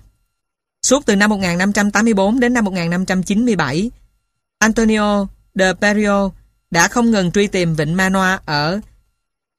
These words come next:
Llanoas và ở Guyana.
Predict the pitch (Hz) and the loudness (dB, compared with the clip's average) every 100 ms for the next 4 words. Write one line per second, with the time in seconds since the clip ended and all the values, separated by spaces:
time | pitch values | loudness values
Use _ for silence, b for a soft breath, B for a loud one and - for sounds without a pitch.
0 | _ 202 220 220 202 190 202 - - _ | _ -2 2 2 2 2 -2 -6 -18 _
1 | _ _ _ _ _ _ - 175 175 - | _ _ _ _ _ _ -4 0 2 2
2 | 151 175 185 208 196 185 175 175 | 0 0 0 0 2 0 -2 -4